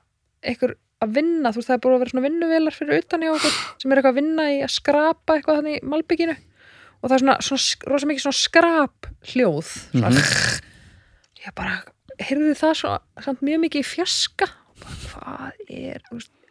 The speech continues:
Speaker 1: er að grínast? Eru þeir byrjaðir bara núna? Hálf fjögur um nótt?
Speaker 2: Malbikar
Speaker 1: Það var ógeðslega
Speaker 2: skraparinn.
Speaker 1: mikið.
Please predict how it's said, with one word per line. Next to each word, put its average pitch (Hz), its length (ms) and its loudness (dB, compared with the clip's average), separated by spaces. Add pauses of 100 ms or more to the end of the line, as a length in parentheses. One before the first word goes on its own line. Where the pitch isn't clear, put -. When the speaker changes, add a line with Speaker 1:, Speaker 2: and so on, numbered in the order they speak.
(140)
Speaker 1:
er 254 80 -6
að 269 160 -8
grínast? 262 640 -2
Eru 240 140 0
þeir - 100 -12
byrjaðir 277 480 2
bara 220 240 -2 (880)
núna? 247 480 2 (400)
Hálf 339 480 2
fjögur 349 340 2
um 302 140 -4
nótt? - 640 -10 (260)
Speaker 2:
Malbikar 117 480 -4
Speaker 1:
Það 247 80 -2
var 294 140 6
ógeðslega 285 160 0
Speaker 2:
skraparinn. 285 160 2
Speaker 1:
mikið. 226 320 -2